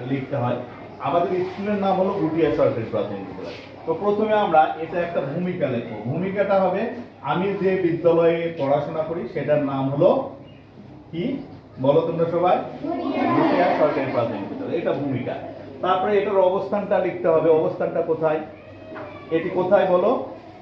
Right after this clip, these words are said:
তোমরা বলো। নাটোর জেলার সিংড়া উপজেলার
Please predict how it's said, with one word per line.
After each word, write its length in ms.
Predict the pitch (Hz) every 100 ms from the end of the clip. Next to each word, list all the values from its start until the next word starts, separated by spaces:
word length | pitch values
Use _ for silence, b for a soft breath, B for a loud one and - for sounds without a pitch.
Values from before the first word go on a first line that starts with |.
| -
তোমরা 220 | 160 180
বলো। 320 | 180 190 254 - - - - - - - - - 117
নাটোর 420 | 131 143 175 160
জেলার 320 | 165 180 202 - - - - 247 254 247 - - - - - -
সিংড়া 280 | 170 170 180
উপজেলার 580 | 185 208 190 - 196 208